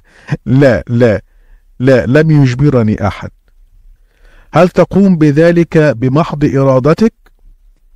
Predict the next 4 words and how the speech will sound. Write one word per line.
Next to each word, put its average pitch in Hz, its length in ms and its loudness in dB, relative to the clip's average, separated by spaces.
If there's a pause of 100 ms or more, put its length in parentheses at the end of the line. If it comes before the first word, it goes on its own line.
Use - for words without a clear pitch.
(260)
نعم. 113 400 0 (880)
سأقولها 143 800 0
بالعربية 123 760 0 (520)
ويمكنك 170 960 0